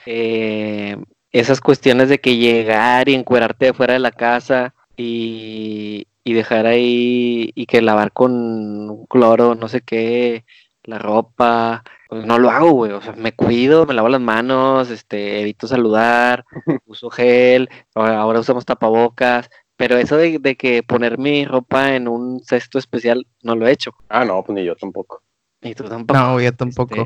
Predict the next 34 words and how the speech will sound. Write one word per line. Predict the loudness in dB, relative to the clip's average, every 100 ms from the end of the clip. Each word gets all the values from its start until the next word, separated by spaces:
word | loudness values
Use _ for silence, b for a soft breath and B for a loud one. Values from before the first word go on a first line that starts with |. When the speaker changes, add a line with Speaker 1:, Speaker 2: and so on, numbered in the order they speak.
| -6
Speaker 1:
Este, | 0
eso, | 2
eso | 2 0 0
ya | 2 2
está, | 2 0
eso | 2 4
ya | 4
está | 2
un | 0
poquito | 0 -2 -2
más | 0 -2 -4
como | -6 -2
que |
para | 2 2
la | 2
gente | 0 -2 -4
que | -2 0
trabaja | 4 2 2
en | -4
algún | -6 -10 -8
hospital | -8 -8 -4 -2 -2 -4
o, | -8 -10 -10
o | -8
los | -8 -6
doctores | -8 -4 -4 -6 -6
que | -4 -4 -8
reciben | -10 -6 -6 -2
pacientes. | -4 -4 -8 -12 -20 _ _ _ _ -6
Speaker 3:
Sí, | 2 4 4
yo |
Speaker 1:
Eh, | 4
Speaker 3:
creo | 2 -2
que | 0 0 0 -2 -4
es | -4